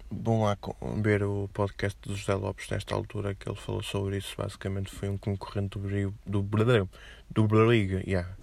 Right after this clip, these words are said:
Estamos a ver agora porque é que eu ia os podcasts. Ah, no episódio do Big Brother, que o gajo andava a fazer salvação nazi, a salvação romana, não é? E fazia aquilo,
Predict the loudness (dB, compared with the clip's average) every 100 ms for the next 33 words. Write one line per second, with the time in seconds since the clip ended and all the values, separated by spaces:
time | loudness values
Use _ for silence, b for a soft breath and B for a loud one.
0 | -16 -10 -2 0 2 2 2 2 0 -4
1 | -8 -6 -2 -2 -2 -6 -8 -4 -2 -2
2 | -4 -4 -8 -8 B B B B B 0
3 | 2 2 0 -6 0 4 4 4 4 4
4 | 4 0 0 0 0 0 -4 -6 -2 0
5 | 2 0 -2 -4 -2 2 2 2 0 0
6 | 0 0 0 2 2 2 0 -2 -4 -4
7 | -4 -2 -2 0 0 0 0 -2 -4 B
8 | B B B B B 0 4 4 6 6
9 | 6 4 4 4 2 -2